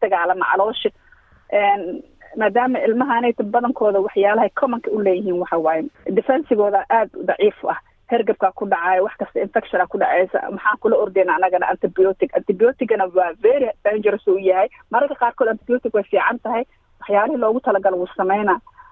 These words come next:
Laakiin cunugaanayta from markuu dhasho afar bilood ilaa haddii lagu waday, dadka lining-keedii oo dhan uu dha-, baabi'inayaa. Markaas waxa u sahlanaanayso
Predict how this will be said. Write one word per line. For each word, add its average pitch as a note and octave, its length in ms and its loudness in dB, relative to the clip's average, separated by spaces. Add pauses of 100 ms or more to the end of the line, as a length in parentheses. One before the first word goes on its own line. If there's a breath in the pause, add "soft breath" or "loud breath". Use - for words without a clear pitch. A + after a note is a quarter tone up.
Laakiin G3+ 300 -2
cunugaanayta A#3 580 2
from G#3 180 -2
markuu A#3+ 300 -2
dhasho - 200 -4
afar A#3+ 200 -4
bilood F#3+ 260 -2
ilaa A3+ 200 2
haddii G3+ 200 0
lagu A3 260 2
waday, F3+ 220 0 (580 soft breath)
dadka A#3 420 -2 (300)
lining-keedii A3 760 0
oo F3 40 2
dhan G#3 140 0
uu G3 80 -2
dha-, F3+ 280 0
baabi'inayaa. E3+ 840 0
Markaas - 340 -2
waxa A#3+ 240 -2
u B3+ 80 -2
sahlanaanayso A#3+ 840 0